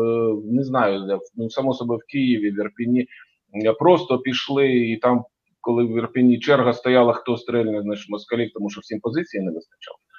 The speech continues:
Ну от, е, розумієте, і ми зробили, ми зламали цю ситуацію. Ми, українці,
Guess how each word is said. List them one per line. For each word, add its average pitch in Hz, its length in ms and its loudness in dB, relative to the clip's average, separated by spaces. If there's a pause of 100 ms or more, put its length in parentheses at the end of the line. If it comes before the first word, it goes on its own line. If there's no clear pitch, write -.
(240)
Ну 185 160 6
от, 220 260 8
е, 190 440 6
розумієте, 196 580 2
і 170 140 2
ми 220 400 4 (380)
зробили, 180 720 2 (280)
ми 185 200 2
зламали 139 480 4
цю 127 160 -12
ситуацію. - 680 -4 (320)
Ми, 160 240 4
українці, 147 800 0